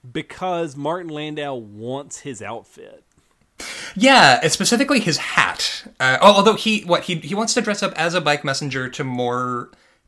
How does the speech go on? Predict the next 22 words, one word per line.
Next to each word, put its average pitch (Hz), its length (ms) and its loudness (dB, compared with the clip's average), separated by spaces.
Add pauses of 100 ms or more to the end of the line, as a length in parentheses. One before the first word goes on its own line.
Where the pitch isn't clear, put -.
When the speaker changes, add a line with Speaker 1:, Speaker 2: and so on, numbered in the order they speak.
(120)
Speaker 2:
effectively 131 1160 -6
infiltrate 131 960 -6
Dan's 117 360 -8
house? - 840 -8 (580)
Speaker 1:
Yeah, 349 680 -4 (220)
pretty 311 340 -8
much. 262 760 -8 (220)
Um, 139 420 -10 (380)
so 226 380 2
he, 220 680 -10 (680)
he 180 300 -12 (240)
disguises 226 800 -4
himself 170 420 -4
as 131 180 -6
a 123 40 -12
bike 113 280 -6
messenger, 92 640 -14
shows 220 400 -2
up 202 220 -8
to 170 120 -16
Dan's 123 380 -6
house, 95 600 -12